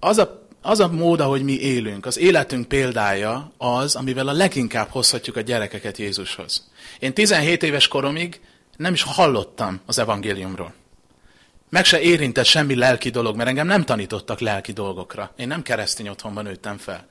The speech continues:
De mégis a középiskolában eljött egy ugyanolyan csapat, mint most a középiskolákban megy, egy, egy ilyen Timóteusos csapat, és elkezdtek beszélni Jézusról, és az ő életük megérintette az enyémet.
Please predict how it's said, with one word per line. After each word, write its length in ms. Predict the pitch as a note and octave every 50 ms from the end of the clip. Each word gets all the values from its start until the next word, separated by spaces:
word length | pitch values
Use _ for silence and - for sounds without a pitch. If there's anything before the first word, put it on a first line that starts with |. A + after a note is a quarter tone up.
| - - - - -
De 80 | - A#2+
mégis 320 | C#3 F#3 G#3+ E3+ E3 -
a 60 | D3 -
középiskolában 1000 | - G3 F#3+ F#3+ D3+ - C3+ - - - B2+ A2+ A2 A2 A2 A2+ A#2+ C3+ D3 D3+ - - - - -
eljött 320 | _ E3 F#3 F3 D#3 - D3+
egy 100 | D3 F3
ugyanolyan 420 | G#3+ F#3 D#3 D3 C#3 C3 C3 B2
csapat, 380 | - - D#3 C3+ - A#2+ G#2+ -
mint 160 | B2+ A#2+ B2
most 200 | C#3+ C#3 - -
a 60 | -
középiskolákban 800 | - C3+ B2 B2 G#2+ - G#2+ - - - G#2 G2+ G2 F#2+ G2 G2
megy, 280 | F#2 F#2 F#2+ G#2+ A#2 A#2
egy, 240 | G#2+ G#2+ - - _ _ - - - - - - -
egy 120 | - G2+ G#2
ilyen 240 | A2 G#2+ G#2+ G#2 - _
Timóteusos 600 | - C#3+ C3+ B2 A2 G2+ A2+ G#2 G2 - G2+ F#2+
csapat, 340 | - - G2+ - - - -
és 100 | A#2+ -
elkezdtek 500 | - F3 E3+ D#3 - C3+ - - B2 A2
beszélni 460 | A#2 B2 A#2 - - A#2 G#2+ G#2+ G#2
Jézusról, 520 | G#2 G#2 G2 G2 F#2+ - - - G2+ G2
és 80 | F#2+ -
az 140 | G#2+ G2+ B2 A#2
ő 120 | C#3 C#3
életük 540 | C3+ B2 A#2+ A#2 A#2+ B2 A#2+ - D3 - - -
megérintette 680 | C#3 C#3 C3 A2 G2+ G2 G2+ G2+ G2 F#2+ F#2+ - -
az 100 | G#2+ G2
enyémet. 560 | G#2+ G2 F#2+ F#2 F2+ F2 E2+ - - - -